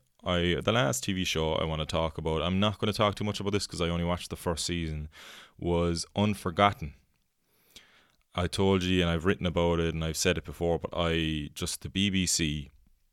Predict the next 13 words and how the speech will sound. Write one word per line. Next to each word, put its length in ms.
have 520
crime. 720
N-, 320
not 220
the 80
B 100
B 100
C, 680
uh, 40
like, 400
solely, 500
but, 160
like, 280